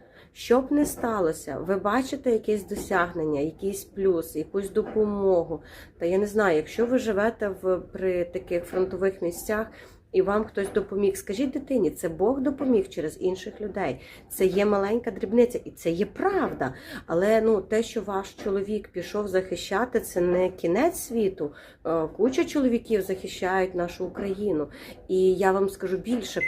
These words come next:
кожен військовий підтвердить мої зараз слова. Якщо б ми не молилися, ми б уже давно програли. І, е, дуже багато чудес Бог робить там, на передовій. Це підтвердять також багато військових. І військові дякують за те, що ми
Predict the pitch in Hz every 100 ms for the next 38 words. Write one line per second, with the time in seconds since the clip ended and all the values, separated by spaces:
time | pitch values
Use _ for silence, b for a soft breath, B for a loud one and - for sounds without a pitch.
0 | 185 247 320 320 302 - 196 175 - -
1 | 196 190 196 254 - 190 185 185 180 175
2 | - 160 147 107 b b b b b 185
3 | 190 - 285 302 - 330 311 269 214 180
4 | 165 - 151 - 180 202 202 190 175 160
5 | 165 - 165 151 135 120 - B B B
6 | - 190 190 190 - 175 170 202 240 262
7 | 214 202 190 - - 151 143 - - 170
8 | 180 180 185 175 185 - 165 135 185 b
9 | - 180 185 190 180 - 160 127 127 B
10 | B B - 196 196 - 190 185 175 -
11 | 214 202 - 165 160 160 147 - 139 135
12 | - 123 - - B B - 175 180 185
13 | 185 - 180 170 156 190 220 202 170 156
14 | 160 165 190 262 269 160 151 165 202